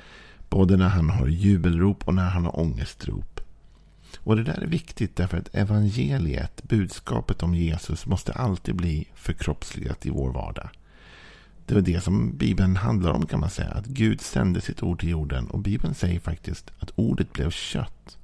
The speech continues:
och tog sin boning ibland oss, det inkarnerades i vårt liv, i vår vardag,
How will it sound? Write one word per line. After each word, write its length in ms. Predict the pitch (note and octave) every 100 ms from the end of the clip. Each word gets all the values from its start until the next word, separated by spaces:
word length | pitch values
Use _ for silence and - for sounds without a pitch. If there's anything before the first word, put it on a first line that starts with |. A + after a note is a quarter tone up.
| - -
och 60 |
tog 200 | - F2+
sin 160 | F2 F2
boning 320 | G2+ F2+ F#2+
ibland 320 | F2 - G2
oss, 120 | -
det 160 | - -
inkarnerades 1120 | G2+ - F#2 F#2+ G#2 F2 D#2+ - - - - - - - - - -
i 120 | E2+
vårt 200 | D2+ D#2+
liv, 280 | - - -
i 60 |
vår 140 | D#2+ E2
vardag, 460 | F2+ F#2+ - -